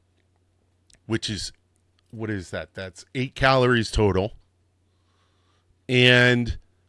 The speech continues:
one gram of fat is nine calories. So you can have two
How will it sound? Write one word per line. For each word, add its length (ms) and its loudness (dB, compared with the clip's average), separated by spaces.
one 260 4
gram 520 4
of 140 -8
fat 340 -4
is 360 -6
nine 580 -2
calories. 540 -10
So 140 -8
you 160 -6
can 140 -6
have 220 -4
two 680 -6